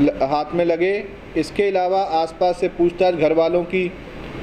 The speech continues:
interrogation से बात समझ में आई कि जो मृतक है, उसकी पत्नी सीतांजलि, उसका अवैध संबंध अपने ही परिवार के एक व्यक्ति ब्रिजमोहन विश्वकर्मा,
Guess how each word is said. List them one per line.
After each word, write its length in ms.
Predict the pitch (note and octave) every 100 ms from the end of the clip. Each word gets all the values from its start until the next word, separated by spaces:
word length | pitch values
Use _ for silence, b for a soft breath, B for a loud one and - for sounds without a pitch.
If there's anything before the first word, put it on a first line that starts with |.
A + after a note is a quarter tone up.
| D#3
interrogation 540 | D#3+ F3+ F3 E3 F#3+
से 180 | F3+ F#3+
बात 220 | D#3+ E3+
समझ 260 | E3+ D#3+ E3
में 200 | E3+ D#3+
आई 220 | D#3+ F#3+
कि 180 | F#3+ F3+
जो 120 | E3+
मृतक 320 | D3+ D#3+ F#3 -
है, 160 | F#3+
उसकी 240 | E3 - F3
पत्नी 380 | D#3+ - F3+
सीतांजलि, 600 | F3 D#3+ D#3+ D#3 D#3 C3 - - - - - - -
उसका 400 | G#3 - G3 G3
अवैध 400 | F#3 D#3 E3 F3+
संबंध 540 | - F3+ E3+ G3 G3 - - - - - - - -
अपने 240 | D3+ F3 F#3
ही 120 | G3+
परिवार 500 | G3+ E3+ E3 E3 F3
के 160 | E3+ G3
एक 680 | G3 E3+ F3 F3 F#3+ F#3 E3+ - - - - -
व्यक्ति 340 | D3 D#3+ - F#3+
ब्रिजमोहन 480 | E3+ E3 F3 F#3 F#3
विश्वकर्मा, 600 | E3+ - E3 D#3+ C#3